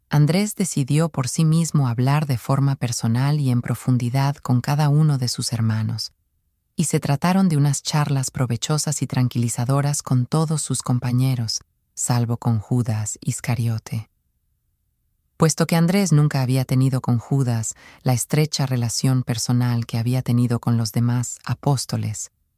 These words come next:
no le había preocupado la falta de confianza que éste tenía en él, el jefe del cuerpo apostólico. Si bien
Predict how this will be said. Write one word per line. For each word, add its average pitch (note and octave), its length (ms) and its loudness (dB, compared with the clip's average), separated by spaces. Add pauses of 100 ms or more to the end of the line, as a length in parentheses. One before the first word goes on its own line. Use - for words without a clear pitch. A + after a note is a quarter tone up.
(320)
no E3 160 6
le G3+ 120 4
había E3 260 2
preocupado B2+ 680 -2
la A2+ 120 -4
falta B2+ 340 -2
de B2 120 -2
confianza B2 680 0
que A#2+ 160 -2
éste A#2+ 240 -2
tenía A#2+ 440 2
en A2+ 140 2
él, A#2 260 0 (480)
el B2+ 140 0
jefe C#3+ 460 -2
del A#2 180 0
cuerpo B2+ 600 -2
apostólico. A#2 840 -4 (1300)
Si - 220 0
bien C#3 440 2